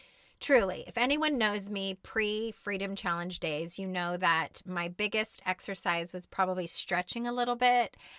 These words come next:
I had never been camping. I did not own any tennis shoes.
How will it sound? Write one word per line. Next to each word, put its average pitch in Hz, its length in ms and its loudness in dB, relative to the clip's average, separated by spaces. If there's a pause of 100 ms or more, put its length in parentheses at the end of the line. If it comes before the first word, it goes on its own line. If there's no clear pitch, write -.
(140)
I 196 100 8
had 190 100 2
never 202 260 4
been 262 220 2
camping. 196 760 -2 (140)
I 226 160 6
did 262 320 4
not 302 320 8
own 233 460 6 (200)
any 226 280 4
tennis 196 360 4
shoes. 156 540 -4